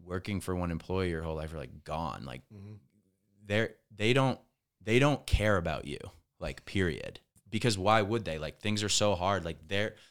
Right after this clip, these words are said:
Speaker 1: they're trying to keep the business running. Like, if they have to, like, make some cuts, they have to make some cuts. Like, they don't give a shit. Like,
Speaker 2: Mm-hmm.
Speaker 1: you,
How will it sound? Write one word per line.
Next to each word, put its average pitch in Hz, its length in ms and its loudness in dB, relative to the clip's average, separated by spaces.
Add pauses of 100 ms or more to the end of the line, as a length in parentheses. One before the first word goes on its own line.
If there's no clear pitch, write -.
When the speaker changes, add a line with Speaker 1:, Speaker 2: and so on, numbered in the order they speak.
(180)
Speaker 1:
they're 117 360 2
trying 123 260 0
to 101 60 -4
keep - 160 -4
the 87 80 -6
business 92 440 -2
running. 62 240 -12 (100)
Like, 80 220 -12
if 80 100 -14
they 95 140 0
have 101 140 -2
to, 101 100 -4
like, 85 200 -4
make 85 140 -6
some 78 120 -6
cuts, 90 280 -4
they 78 80 -6
have 78 120 -8
to 85 80 -16
make 73 120 -14
some - 140 -12
cuts. - 500 -8
Like, - 140 -12
they 80 80 -10
don't 85 180 -8 (140)
give 73 100 -16
a - 60 -12
shit. 76 420 -8
Like, 78 160 -10
Speaker 2:
Mm-hmm. 104 80 -12
Speaker 1:
you, 82 100 -8